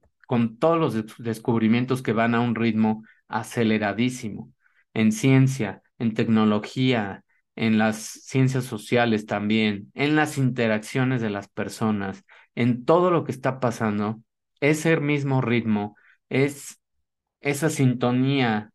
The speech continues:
de la conciencia humana que está elevándose. Y tú puedes entrar a esa parte de elevarte más si eres capaz de darte estas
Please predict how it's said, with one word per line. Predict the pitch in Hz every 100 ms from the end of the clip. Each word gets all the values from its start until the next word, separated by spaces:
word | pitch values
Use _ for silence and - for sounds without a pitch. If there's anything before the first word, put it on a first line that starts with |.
| -
de | 107
la | 110
conciencia | - 113 110 135 135 139
humana | 127 120 117
que | 117
está | - 123 123 - _ _ _ _
elevándose. | 123 117 120 135 139 120 - 101 - _ _ _ _ _ _ -
Y | 123 -
tú | - 147 147 151 - _
puedes | 143 139 139
entrar | 127 113 113 139 147
a | 131 117
esa | 117 - 110 107 - _ _
parte | 120 120 127 120
de | 104
elevarte | 104 101 107 120 120 110
más | 101 101 98 110 - _ - - _ _
si | - 127
eres | 139 151 151
capaz | 131 131 120 104 104 -
de | 120 107
darte | 113 110 113
estas | 110 - 107